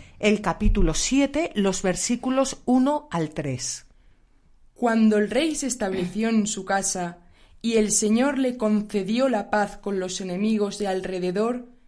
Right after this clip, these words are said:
Speaker 2: dijo el rey al profeta Natán:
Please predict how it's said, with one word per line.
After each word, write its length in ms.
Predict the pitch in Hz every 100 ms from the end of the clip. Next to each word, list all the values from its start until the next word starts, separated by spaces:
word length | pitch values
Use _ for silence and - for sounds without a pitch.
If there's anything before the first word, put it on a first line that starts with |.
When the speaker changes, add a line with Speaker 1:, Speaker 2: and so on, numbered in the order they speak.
| - _ -
Speaker 2:
dijo 460 | 175 262 294 262
el 100 | 240
rey 340 | 220 262 302 -
al 240 | 214 190 190
profeta 580 | 185 185 214 190 196
Natán: 600 | 185 180 185 180 175 160